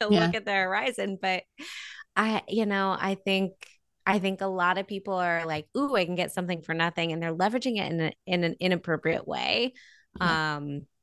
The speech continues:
Speaker 2: I
Speaker 1: but
Speaker 2: think of
Speaker 1: yeah,
Speaker 2: it
Speaker 1: as
Speaker 2: as
Speaker 1: a research assistant, it's
Speaker 2: Yeah.
Speaker 1: fantastic.
Speaker 2: To, to me, it, it really is like a brainstorming, uh, assistant
Speaker 1: Mm-hmm.
Speaker 2: because, um, even for my, preparing my post and things for po-, the podcast, I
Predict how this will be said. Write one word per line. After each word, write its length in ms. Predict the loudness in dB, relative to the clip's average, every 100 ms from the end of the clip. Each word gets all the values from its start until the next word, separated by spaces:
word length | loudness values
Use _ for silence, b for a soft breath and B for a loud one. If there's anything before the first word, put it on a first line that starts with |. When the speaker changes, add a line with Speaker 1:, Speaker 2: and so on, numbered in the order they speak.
| _ _ -6
Speaker 2:
I 80 | -2
Speaker 1:
but 80 | 0
Speaker 2:
think 140 | 2 2
of 100 | 2
Speaker 1:
yeah, 60 |
Speaker 2:
it 80 | 2
Speaker 1:
as 120 | 2
Speaker 2:
as 120 | 2 2
Speaker 1:
a 80 | 0
research 560 | 0 0 0 -2 -2
assistant, 420 | -6 -6 -6 -6
it's 200 | -6 -8
Speaker 2:
Yeah. 80 | -8
Speaker 1:
fantastic. 880 | -10 -10 -2 2 2 2 0 -4 -14 -6 0
Speaker 2:
To, 260 | 0 0
to 140 | -4 0
me, 300 | 2 2 0
it, 340 | 0 -2 -4 -4
it 240 | -4 -4 0
really 460 | 0 2 0 -2
is 240 | -4 -6 -8
like 180 | -8
a 60 | -8
brainstorming, 1300 | -4 -4 -2 0 0 -2 -2 0 2 2 0 -2 -4 _ _
uh, 160 | -6 0
assistant 540 | 2 4 4 4 4
Speaker 1:
Mm-hmm. 140 | 2 0 -2 _ _ _
Speaker 2:
because, 560 | 0 2 2 0 -2 -6
um, 360 | -2 0 0 -2
even 280 | -2 0 0
for 200 | 0 -2
my, 300 | -2 -4 -6 -10 _ _ _ _ -8
preparing 440 | -6 -2 0 0 0
my 120 | -4
post 480 | -4 -4 -4 -4 -2
and 180 | -2
things 440 | -2 -2 -2 -4 -8 b b b _
for 200 | -4 -4
po-, 300 | 0 -2 0
the 120 | -2
podcast, 580 | 0 -2 -2 -2 -2 -4 0
I 220 | 0